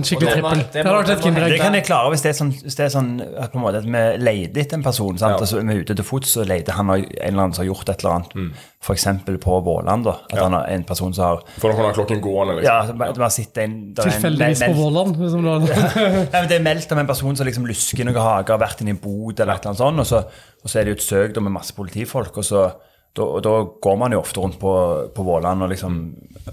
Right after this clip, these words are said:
Speaker 3: og så er det Våland og Eiganes samme hvor, men, eh, og kikker og leter,
Speaker 4: Mm.
Speaker 3: og, og da kan jeg jo ta,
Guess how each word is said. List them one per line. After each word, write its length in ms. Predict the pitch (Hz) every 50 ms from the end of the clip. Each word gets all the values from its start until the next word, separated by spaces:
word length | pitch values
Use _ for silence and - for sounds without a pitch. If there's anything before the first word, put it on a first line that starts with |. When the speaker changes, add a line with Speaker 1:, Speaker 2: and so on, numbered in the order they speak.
| - - -
Speaker 3:
og 560 | - 101 98 92 90 85 82 67 60 67 - - 120 - - - - - 78 73 82
så 100 | - 101
er 60 | 98 95
det 80 | 92
Våland 280 | 90 87 82 82 85 87
og 20 | 85
Eiganes 300 | 82 - 90 90 87 -
samme 240 | - 92 82 85 92
hvor, 140 | - 104 107
men, 200 | 113 120 123 123 117
eh, 140 | - - - - - - - - -
og 40 | -
kikker 360 | - 98 - - - - 113
og 40 | 101 95
leter, 400 | 90 - - 127 139 139 - -
Speaker 4:
Mm. 160 | - 101 90 - - -
Speaker 3:
og, 580 | - - 113 110 107 104 101 95 92 - - _ _ _ _ - - - - _ _ -
og 60 | -
da 80 | 127 131
kan 180 | - 180 170
jeg 100 | 151 117
jo 100 | 113 110 104
ta, 260 | 107 - - 98